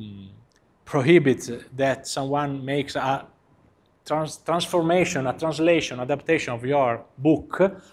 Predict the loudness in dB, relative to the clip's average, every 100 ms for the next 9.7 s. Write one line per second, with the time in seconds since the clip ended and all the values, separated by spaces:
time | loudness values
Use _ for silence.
0 | -12 -10 -4 2 2 2 0 -2 -2 -4
1 | -4 -4 -4 -8 -20 -12 -12 -10 -10 -10
2 | -8 -10 -10 -10 -10 -8 -10 -10 -14 -16
3 | -10 -6 -6 -4 0 0 0 -6 -20 -4
4 | 0 2 2 0 0 2 4 2 0 -2
5 | -4 -4 -2 0 0 -2 0 0 0 -10
6 | _ _ _ _ _ _ _ _ -4 4
7 | 4 4 0 -8 -4 6 8 8 6 4
8 | 2 2 2 4 4 6 4 4 4 4
9 | 4 4 0 -2 2 2 2